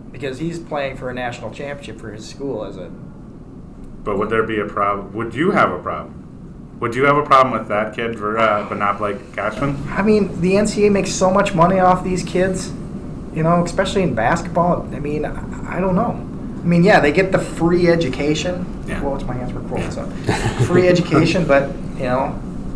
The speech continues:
Speaker 1: they're there to play, they're there to,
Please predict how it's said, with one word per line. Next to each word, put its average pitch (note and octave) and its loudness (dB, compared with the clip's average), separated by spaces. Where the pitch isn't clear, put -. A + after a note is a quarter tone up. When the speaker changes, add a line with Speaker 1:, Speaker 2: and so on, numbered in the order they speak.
Speaker 1:
they're B3+ 2
there C#3+ 4
to - 2
play, E3 2
they're G#3 -2
there G#3 2
to, G3 2